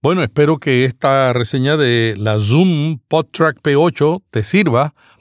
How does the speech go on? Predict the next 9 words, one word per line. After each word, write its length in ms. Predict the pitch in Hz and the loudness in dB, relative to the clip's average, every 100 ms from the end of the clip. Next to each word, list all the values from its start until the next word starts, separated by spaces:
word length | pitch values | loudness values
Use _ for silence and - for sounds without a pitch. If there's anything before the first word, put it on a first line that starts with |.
| - | -6
para 180 | 110 | -4
tomar 260 | 104 110 131 | -2 0 0
alguna 360 | 131 113 135 127 | 0 -2 0 2
decisión 560 | 113 104 98 123 131 | 0 0 -2 -2 -2
en 100 | 113 | -2
cuanto 640 | 101 107 95 101 101 92 92 - | -2 -4 -2 -2 -2 -4 -8 -14
a 160 | - 98 | -10 -10
equipos 500 | - 147 107 104 - | -6 -6 -4 -6 -6
para 380 | - 110 104 | -4 -2 -2